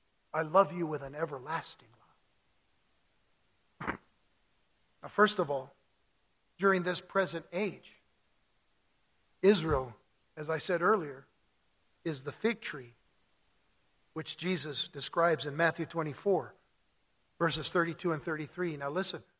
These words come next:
we know what Matthew twenty-four is about. Matthew twenty-four is Jesus telling his disciples and us what to be looking for in the last days, what to be looking for before the coming of Jesus. Not only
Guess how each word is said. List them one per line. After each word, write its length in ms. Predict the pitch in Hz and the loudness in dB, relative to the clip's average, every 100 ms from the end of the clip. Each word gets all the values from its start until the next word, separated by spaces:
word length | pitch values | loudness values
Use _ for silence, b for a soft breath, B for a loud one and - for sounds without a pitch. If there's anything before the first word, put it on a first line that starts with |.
| _ - | _ -4
we 120 | 202 | 0
know 180 | 196 233 | 4 6
what 200 | 220 190 | 6 4
Matthew 300 | 196 190 196 | 2 0 -2
twenty-four 500 | 190 180 165 190 180 | -6 -6 -6 -6 -6
is 80 | 156 | -8
about. 400 | 139 190 139 147 | -10 -10 -10 -10
Matthew 280 | 175 185 | -10 -8
twenty-four 460 | 180 190 180 190 180 | -8 -6 -4 -4 -4
is 100 | 151 | -4
Jesus 520 | 135 196 185 196 - | -8 -6 -6 -6 -10
telling 320 | - 185 185 | -2 -2 0
his 120 | 175 156 | -4 -8
disciples 560 | 147 175 185 185 156 | -4 2 2 2 -8
and 120 | 147 | -4
us 300 | 180 208 123 - _ _ _ _ _ _ _ _ _ _ _ | 2 2 0 -18 _ _ _ _ _ _ _ _ _ _ _
what 160 | - 196 | 2 4
to 80 | 196 | 4
be 140 | 180 | 2
looking 320 | 180 202 196 | 2 2 0
for 420 | 165 175 160 143 - _ _ _ | -4 0 0 0 -8 _ _ _
in 80 | 165 | -8
the 80 | 160 | -2
last 360 | 147 143 - 147 | 0 0 -2 -8
days, 340 | 151 - - _ _ _ _ _ _ _ _ _ _ _ _ _ _ _ | -8 -10 -20 _ _ _ _ _ _ _ _ _ _ _ _ _ _ _
what 140 | - 165 | -2 0
to 60 | |
be 100 | 180 | 2
looking 380 | 185 196 202 180 | 6 6 6 -2
for 380 | - 160 131 120 _ _ _ _ _ _ _ _ _ _ _ _ - | -2 -2 -2 -4 _ _ _ _ _ _ _ _ _ _ _ _ -18
before 240 | 147 180 | -4 0
the 80 | 156 | 0
coming 320 | 151 165 165 | 0 0 0
of 80 | 147 | -6
Jesus. 600 | 135 170 147 143 - - _ _ _ _ _ - | -8 -8 -10 -14 -18 -18 _ _ _ _ _ -2
Not 140 | 160 | 4
only 240 | 180 175 | 4 4